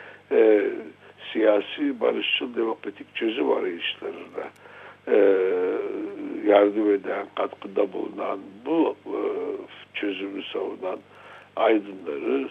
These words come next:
siyasetçileri hedef göstereceksiniz. Ve bunu da büyük bir aymazlıkla, pervasızlıkla, pişkinlikle yapacaksınız. Dünyanın yalanını kullanacaksınız. Bunu yaparken bir de din adına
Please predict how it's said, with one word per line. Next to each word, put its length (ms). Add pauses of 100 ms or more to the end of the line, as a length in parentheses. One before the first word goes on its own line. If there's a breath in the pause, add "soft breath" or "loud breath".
(100)
siyasetçileri 760
hedef 340
göstereceksiniz. 920 (680 loud breath)
Ve 120
bunu 220
da 120
büyük 280
bir 120
aymazlıkla, 760
pervasızlıkla, 1040
pişkinlikle 540
yapacaksınız. 680
Dünyanın 560
yalanını 440 (100)
kullanacaksınız. 880 (520 loud breath)
Bunu 140
yaparken 520
bir 80
de 160
din 120
adına 380